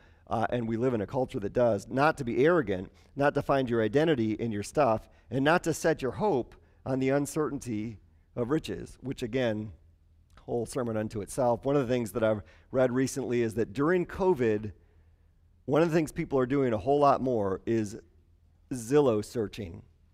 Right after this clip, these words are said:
which I didn't, had never heard that term before, but I get it. Like, they get on that housing site, Zillow, and they look up, like, "What would a house in that neighborhood cost?" Or, "What about if I could live in there?" <laughs> And we're just, we're hoping in that thing,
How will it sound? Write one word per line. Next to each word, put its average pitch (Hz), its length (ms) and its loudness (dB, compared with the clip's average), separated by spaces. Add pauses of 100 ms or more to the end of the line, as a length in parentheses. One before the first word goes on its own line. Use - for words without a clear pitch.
(180)
which - 380 -10
I - 60 -4
didn't, 117 160 -2
had 113 100 -4
never 117 200 4
heard 123 160 2
that 110 140 4
term 170 200 0
before, 110 340 -2
but 107 120 2
I 101 60 2
get 135 200 4
it. 92 220 -6
Like, 107 200 -4
they 113 100 -2
get 123 180 0
on 135 140 0
that 120 380 -2
housing 139 420 0
site, 123 240 2
Zillow, 117 560 2 (400)
and 131 160 -2
they 127 100 4
look 147 260 4
up, 165 320 8 (160)
like, 117 440 2
"What 220 340 -2
would 214 180 2
a 196 60 4
house 196 280 0
in 196 100 -4
that 226 180 0
neighborhood 120 440 0
cost?" 107 400 2
Or, 120 100 0
"What 151 180 2
about 180 220 6
if 165 100 0
I 147 60 6
could 143 180 -4
live 143 140 4
in 135 100 2
there?" 165 380 4 (200)
<laughs> - 220 -12
And 147 180 2
we're 151 260 4
just, 151 380 -2 (100)
we're 143 160 0
hoping 151 540 2 (380)
in 139 160 0
that 131 220 4
thing, 135 500 2